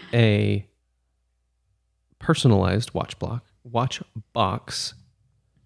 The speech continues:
wrapped in black leather with a glass display case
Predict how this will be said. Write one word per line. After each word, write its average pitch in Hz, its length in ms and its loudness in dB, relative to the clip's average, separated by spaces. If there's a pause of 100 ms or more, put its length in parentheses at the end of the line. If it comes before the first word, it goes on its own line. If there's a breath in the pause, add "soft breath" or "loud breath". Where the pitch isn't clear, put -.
(160)
wrapped 107 240 -2
in 110 100 2
black 107 240 2
leather 95 320 -4
with 110 160 0
a 107 60 2
glass 110 460 0
display 90 420 -2
case - 460 -6